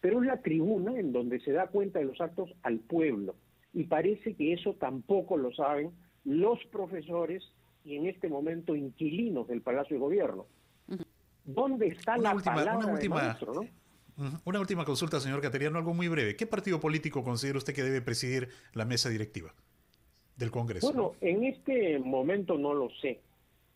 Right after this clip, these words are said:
Speaker 1: porque
Speaker 3: Ujú.
Speaker 1: al interior de los partidos vemos unos problemas internos graves. Acción Popular, ahora parece que lo controlan los denominados niños de Acción Popular.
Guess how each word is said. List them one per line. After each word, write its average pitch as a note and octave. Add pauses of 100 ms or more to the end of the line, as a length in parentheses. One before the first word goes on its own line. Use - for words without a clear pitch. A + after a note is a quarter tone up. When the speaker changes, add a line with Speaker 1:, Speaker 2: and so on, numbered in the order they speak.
(140)
Speaker 1:
porque A2+
Speaker 3:
Ujú. F#2
Speaker 1:
al B2+
interior C3
de D3
los A2
partidos D3+
vemos C3 (760)
unos C3
problemas B2 (160)
internos C3+ (340)
graves. D3+ (120)
Acción F3+
Popular, G3+ (880)
ahora F3
parece E3+
que D#3
lo D3
controlan F#3+
los C#3+
denominados E3
niños G3
de D#3+
Acción F#3+
Popular. G3+